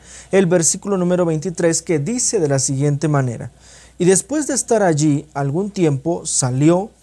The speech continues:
recorriendo por orden la región de Galacia y de Frigia, confirmando a todos los discípulos". Ahora bien,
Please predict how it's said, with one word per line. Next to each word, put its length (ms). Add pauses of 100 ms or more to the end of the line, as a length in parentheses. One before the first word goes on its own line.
(300)
recorriendo 800
por 160
orden 380
la 100
región 440
de 100
Galacia 600
y 120
de 140
Frigia, 640 (380)
confirmando 920
a 180
todos 640
los 280
discípulos". 800 (340)
Ahora 360
bien, 320